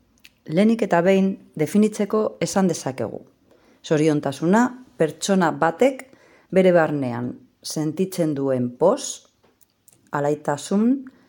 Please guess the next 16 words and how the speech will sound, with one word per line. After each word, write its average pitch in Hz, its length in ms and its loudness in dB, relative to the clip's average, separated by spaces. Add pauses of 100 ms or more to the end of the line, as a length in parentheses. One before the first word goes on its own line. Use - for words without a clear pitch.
(300)
gozamen, 185 680 -2 (420)
lasaitasun 170 840 -2 (300)
eta 151 200 -2
maitasun 180 540 -4
egoera 135 460 0
da. - 140 -6 (1120)
Zoriontasuna 156 880 0 (320)
ez 185 200 0
da 151 140 2
pozarekin 151 1000 -2 (520)
nahastu 131 460 -4
behar, 143 360 2 (680)
ez - 300 -10
da 139 120 -2
pozik 170 440 -2
egotearekin, 139 800 0